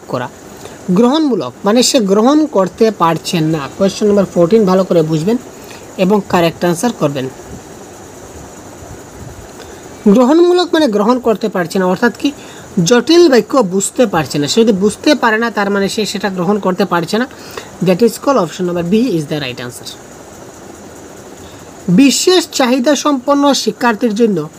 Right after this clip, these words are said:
শিক্ষক কী ব্যবস্থা গ্রহণ করবেন?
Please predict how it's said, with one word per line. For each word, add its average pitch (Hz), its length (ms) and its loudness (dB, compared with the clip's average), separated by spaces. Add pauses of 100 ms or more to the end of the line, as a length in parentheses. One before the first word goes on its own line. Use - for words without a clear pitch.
(340)
শিক্ষক 240 400 0 (120)
কী 285 180 6
ব্যবস্থা 185 480 2
গ্রহণ 165 320 0
করবেন? 143 340 -2